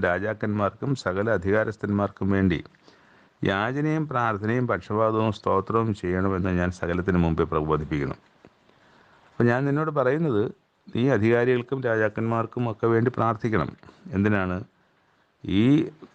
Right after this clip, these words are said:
വിശ്വാസികളായിരിക്കുന്ന ആൾക്കാർ, മനുഷ്യർ,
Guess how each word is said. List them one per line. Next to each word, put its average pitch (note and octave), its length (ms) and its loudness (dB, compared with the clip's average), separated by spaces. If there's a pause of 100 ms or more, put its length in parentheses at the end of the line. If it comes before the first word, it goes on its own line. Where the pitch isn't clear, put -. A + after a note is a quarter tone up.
വിശ്വാസികളായിരിക്കുന്ന G#2 1040 -2
ആൾക്കാർ, D#2 520 -2
മനുഷ്യർ, F2+ 640 2